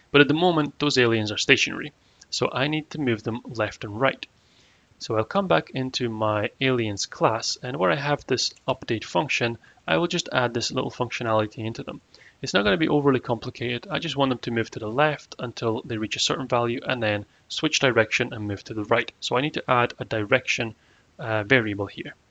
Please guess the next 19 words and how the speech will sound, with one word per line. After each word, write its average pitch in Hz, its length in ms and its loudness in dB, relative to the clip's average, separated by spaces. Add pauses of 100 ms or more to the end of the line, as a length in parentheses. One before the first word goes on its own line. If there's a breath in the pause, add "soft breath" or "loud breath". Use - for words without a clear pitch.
(1120)
So - 140 -2
where 151 180 6
I 156 60 6
have 127 240 0
my 110 280 4
init 131 520 -2
at 127 80 -6
the 110 60 -2
moment, 143 400 0 (520)
I 117 120 2
will 110 100 6
also 156 320 -2
now 110 220 0
add 107 320 0
self - 500 -2 (120)
dot - 340 0 (440)
move 123 420 -2
direction, 117 800 -2 (800 soft breath)
and 113 440 -6